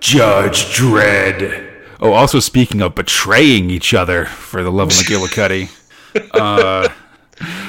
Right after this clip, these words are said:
Speaker 1: all of Judge Dredd this month is written by John Wagner, writing as John Walker.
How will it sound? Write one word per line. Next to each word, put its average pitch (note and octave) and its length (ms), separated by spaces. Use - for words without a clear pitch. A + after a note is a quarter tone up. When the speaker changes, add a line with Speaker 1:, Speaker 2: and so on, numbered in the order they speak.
Speaker 1:
all A#2 240
of B2 80
Judge B2 320
Dredd A#2 320
this A2 200
month G#2+ 300
is F#2+ 160
written A#2 260
by G#2 300
John G2+ 320
Wagner, C#3 500
writing F#2+ 380
as F2+ 300
John F2+ 320
Walker. G2 560